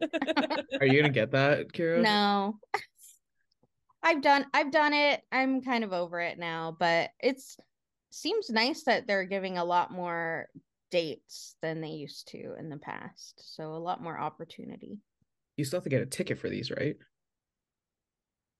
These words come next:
Speaker 2: Or do you just line up?
Speaker 1: So now they've introduced,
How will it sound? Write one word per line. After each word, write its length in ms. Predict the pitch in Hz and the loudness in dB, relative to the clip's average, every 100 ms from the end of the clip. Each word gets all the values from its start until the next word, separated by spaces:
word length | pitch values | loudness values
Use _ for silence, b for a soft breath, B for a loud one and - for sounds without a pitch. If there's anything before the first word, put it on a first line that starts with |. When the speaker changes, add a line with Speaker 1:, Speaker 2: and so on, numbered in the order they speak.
| _ _ 127 | _ _ 2
Speaker 2:
Or 60 | |
do 60 | 127 | 4
you 100 | 127 | 4
just 180 | 123 120 | 2 0
line 320 | 110 113 110 | -2 0 2
up? 300 | 110 101 - _ _ _ _ _ _ _ _ _ _ - | 2 0 -4 _ _ _ _ _ _ _ _ _ _ -18
Speaker 1:
So 800 | - - 262 254 247 247 240 - _ - | -16 -2 0 4 6 6 4 -2 _ -6
now 680 | 269 220 226 233 285 330 339 | 0 2 2 2 2 0 0
they've 280 | 262 233 220 | 2 2 0
introduced, 840 | 214 220 214 240 202 190 190 - | -4 -6 -4 -6 -2 -4 -4 -8